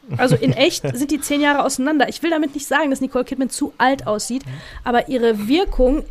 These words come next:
Speaker 1: auf mich ist eine
Speaker 2: Ja, stimmt.
Speaker 1: erwachsene
Speaker 2: Ja, ja.
Speaker 1: Pe-, eine erwachsenere Person.
Speaker 2: Ja,
Speaker 1: Verstehst du?
Speaker 2: stimmt. Stimmt, ja.
Speaker 1: Und wie du
Speaker 2: Äh,
Speaker 1: sagst,
Speaker 2: stimme ich
Speaker 1: Natalie Portman
Speaker 2: hundertprozentig
Speaker 1: hätte
Speaker 2: zu.
Speaker 1: das super gemacht. Die hätte da, also das wär super gewesen.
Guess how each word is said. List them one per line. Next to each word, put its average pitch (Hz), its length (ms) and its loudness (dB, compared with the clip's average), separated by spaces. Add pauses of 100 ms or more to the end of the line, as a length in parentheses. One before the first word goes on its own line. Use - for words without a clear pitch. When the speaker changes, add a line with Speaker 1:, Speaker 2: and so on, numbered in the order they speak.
(160)
Speaker 1:
auf 226 220 -2
mich 285 480 -2 (420)
ist 277 160 -4
eine 120 80 4
Speaker 2:
Ja, 139 160 6
stimmt. 220 160 0
Speaker 1:
erwachsene 247 500 4
Speaker 2:
Ja, 127 240 4
ja. 123 140 2
Speaker 1:
Pe-, 247 60 2
eine 262 260 4
erwachsenere 240 720 -2
Person. 233 580 -6 (800)
Speaker 2:
Ja, 131 200 4
Speaker 1:
Verstehst 190 300 -2
du? - 60 -2
Speaker 2:
stimmt. - 240 -8 (360)
Stimmt, 143 360 -12
ja. 131 180 -2 (600)
Speaker 1:
Und 262 200 4
wie 254 80 2
du 233 80 -4
Speaker 2:
Äh, - 40 -6
Speaker 1:
sagst, 381 180 0
Speaker 2:
stimme 247 180 0
ich - 60 0
Speaker 1:
Natalie 247 140 0
Portman 311 340 2
Speaker 2:
hundertprozentig 240 240 0
Speaker 1:
hätte 208 240 -2
Speaker 2:
zu. - 60 -12
Speaker 1:
das - 80 -14
super 311 240 0
gemacht. 185 320 -8 (680)
Die 247 120 4
hätte 247 200 0
da, 202 200 -2 (120)
also 202 180 -6
das 214 180 -6
wär 202 120 -6
super 233 340 -4
gewesen. 190 380 -12